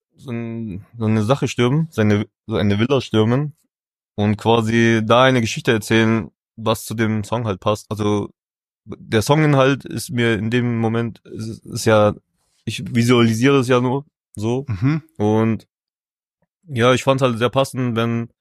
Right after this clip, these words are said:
Speaker 1: in dieser Zeit, du musst dir vorstellen, da gab's ja kurz diese Filmsequenz,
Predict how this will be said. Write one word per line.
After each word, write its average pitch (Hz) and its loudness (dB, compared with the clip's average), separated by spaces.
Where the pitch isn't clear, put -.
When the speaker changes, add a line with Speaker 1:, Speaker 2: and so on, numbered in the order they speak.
Speaker 1:
in 113 -6
dieser 120 0
Zeit, 120 0
du 113 -6
musst 117 -8
dir 120 0
vorstellen, 127 0
da 110 2
gab's 139 0
ja 131 0
kurz 139 0
diese 110 2
Filmsequenz, 135 -2